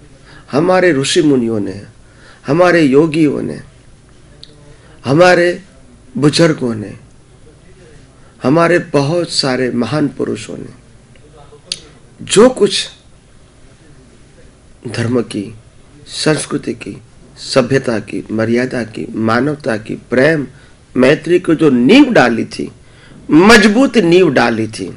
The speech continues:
इतनी मजबूत थी कि आज चार सौ साल मुसलमानों ने राज किया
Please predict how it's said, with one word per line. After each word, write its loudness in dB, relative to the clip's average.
इतनी 6
मजबूत 4
थी -4
कि -2
आज -2
चार 2
सौ -6
साल -6
मुसलमानों -4
ने -4
राज -6
किया -4